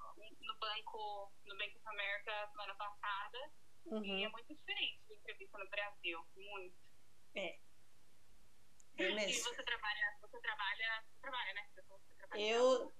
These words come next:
Speaker 2: é, eu voltei a trabalhar agora, faz pouco tempo, porque eu tive filho, daí eu parei de trabalhar por conta do meu filho, que ele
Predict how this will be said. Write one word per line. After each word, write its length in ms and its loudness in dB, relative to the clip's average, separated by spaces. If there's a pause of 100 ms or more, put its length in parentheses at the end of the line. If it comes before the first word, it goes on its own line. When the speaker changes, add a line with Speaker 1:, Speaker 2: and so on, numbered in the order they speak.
Speaker 2:
é, 540 8
eu 260 2
voltei 320 4
a 40 0
trabalhar 480 6
agora, 380 4
faz 220 -2
pouco 320 -6
tempo, 420 -2 (240)
porque 880 2 (640)
eu 120 4
tive 260 4
filho, 480 2
daí 240 4
eu 100 2
parei 360 8
de 100 -6
trabalhar 500 4
por 140 -6
conta 220 -4
do 80 -8
meu 220 0
filho, 440 0 (1040)
que 120 -6
ele 420 4